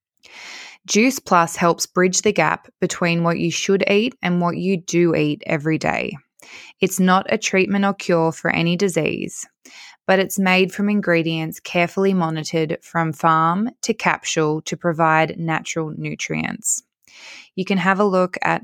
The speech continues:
their range at juice plus dot com dot A U. When you purchase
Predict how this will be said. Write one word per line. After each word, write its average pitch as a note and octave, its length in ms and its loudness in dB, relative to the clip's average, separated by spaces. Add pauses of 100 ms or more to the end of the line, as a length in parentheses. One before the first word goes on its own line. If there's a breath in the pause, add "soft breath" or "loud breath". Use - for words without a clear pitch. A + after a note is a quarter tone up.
their F#3 240 4
range D#3+ 600 0
at E3 200 -4
juice E3 300 -2
plus D3+ 400 -2
dot - 240 -2
com D3 300 -6
dot C#3+ 180 -2
A D3+ 140 -2
U. - 320 -6 (880 soft breath)
When A3 280 4
you D4 120 2
purchase E3 600 0